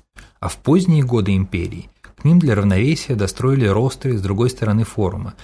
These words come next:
перед храмом Божественного Юлия. В девятнадцатом веке эти императорские ростры по ошибке сочли средневековыми и, стало быть, не представляющими исторического интереса. И снесли. Цезаревы ростры почти полностью реконструированы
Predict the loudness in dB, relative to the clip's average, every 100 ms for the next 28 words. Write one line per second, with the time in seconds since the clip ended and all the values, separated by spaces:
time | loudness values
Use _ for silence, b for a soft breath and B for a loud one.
0 | B _ -6 -6 -4 0 2 2 0 -2
1 | -6 -6 -4 -2 -4 -6 -16 -20 _ _
2 | _ _ _ _ _ -6 -4 -2 -2 -4
3 | -4 -2 -2 -2 -8 -14 _ _ _ -6
4 | -4 -2 0 0 0 -2 -6 -2 0 2
5 | 0 -2 -8 -4 -2 -2 -4 -6 -6 -4
6 | -2 -2 -2 0 2 0 0 -4 -4 -8
7 | -10 _ _ _ _ -4 -2 -2 -2 0
8 | -2 -2 -6 -6 -4 -4 -4 -4 -2 -2
9 | -2 -6 -6 -8 -6 -4 -2 -2 -6 -8
10 | -14 -18 _ _ _ _ _ -4 -2 -2
11 | -4 -4 -10 -12 _ _ _ _ _ 0
12 | 2 4 2 2 0 0 -4 -10 -16 b
13 | b _ -4 -2 0 -2 0 2 2 0
14 | -2 -4 -4 -4 -2 0 2 0 0 -2